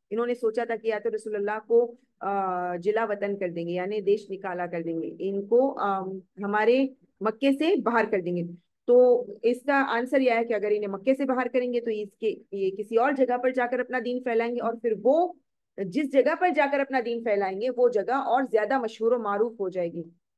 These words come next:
फिर कहा गया कि अच्छा, तो फिर एक काम करते हैं, इन्हें नजरबंद कर देते हैं, इन्हें कैद कर देते हैं। फरमाया, अगर इन्हें नजरबंद भी कर दिया जाए, तो ये, अम, नाउजुबिल्लाह, नाउजुबिल्लाह, बहुत बड़े magician हैं, लोग इनकी बातों में आ जाते हैं, लोग, ये लोगों से मिलने नहीं जाएंगे, तो लोग इनसे मिलने आ जाएंगे।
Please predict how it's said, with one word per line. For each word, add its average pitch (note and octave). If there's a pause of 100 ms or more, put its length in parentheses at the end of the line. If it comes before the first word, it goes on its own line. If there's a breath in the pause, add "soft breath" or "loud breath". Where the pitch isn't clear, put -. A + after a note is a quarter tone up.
(680)
फिर E4+
कहा D4
गया C#4
कि C4+
अच्छा, B3
तो A3+
फिर C4+
एक B3+
काम C4
करते C4+
हैं, C4
इन्हें G#3+
नजरबंद G#3
कर C4+
देते A#3+
हैं, G#3
इन्हें A3+
कैद B3+
कर B3+
देते A#3
हैं। A3
फरमाया, G3+
अगर F#3
इन्हें G3+
नजरबंद G3
भी D4+
कर A3+
दिया G3
जाए, F3+
तो G#3
ये, A3+ (640)
अम, F3+ (360)
नाउजुबिल्लाह, G#3
नाउजुबिल्लाह, G3+
बहुत G#3+
बड़े G#3
magician G#3
हैं, B3
लोग A3+
इनकी A3
बातों F#3+
में C#4
आ C4
जाते G#3+
हैं, A3
लोग, A3+
ये A3+
लोगों B3+
से C4+
मिलने B3
नहीं A#3+
जाएंगे, A3+
तो C4
लोग A#3+
इनसे A3+
मिलने F#3+
आ F3
जाएंगे। E3+